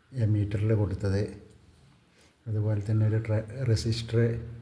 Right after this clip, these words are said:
ബേസിലും കൊടുത്തു. ഇതിൽ പിന്ന് മാറ്റേണ്ടി ഞാൻ നേരത്തെ പറഞ്ഞിരുന്നല്ലോ. ഇത്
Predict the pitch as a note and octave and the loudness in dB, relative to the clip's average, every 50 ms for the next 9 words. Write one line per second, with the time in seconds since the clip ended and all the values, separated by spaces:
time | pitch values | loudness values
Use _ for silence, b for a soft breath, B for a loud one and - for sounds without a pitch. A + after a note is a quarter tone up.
0 | - A2 A2 A2 G#2 - - G#2+ G#2+ A2+ A2 G#2+ G#2 G2 - - - G#2+ G2 G2+ | -2 0 2 2 2 0 0 0 2 2 2 2 2 0 -4 -6 -4 -4 -4 -4
1 | - - - - B B B B B B B B B B B B B B _ _ | -6 -12 -18 -20 B B B B B B B B B B B B B B _ _
2 | _ _ _ - A2+ A2+ A2 A2+ A2+ A#2 A#2 A#2 A#2 - - - - - A#2+ A#2 | _ _ _ -6 -2 0 4 4 4 4 4 0 -2 -6 -10 -12 -6 -2 0 2
3 | A#2 A#2+ A#2+ A#2+ A#2 A#2 A2+ A#2+ A#2 A#2 A#2+ A#2 A#2 A#2 A#2 A#2 A#2 A#2 A2 A2+ | 2 2 2 2 2 2 2 2 2 4 4 6 6 6 6 4 4 2 2 4
4 | A2+ A2 A2 G#2 G#2 G2+ G2+ G2 F#2+ F#2+ - - - - - - - - A2 G2+ | 4 4 4 4 4 4 2 2 0 -2 -4 -6 -8 -10 -14 -18 -14 -10 -6 -4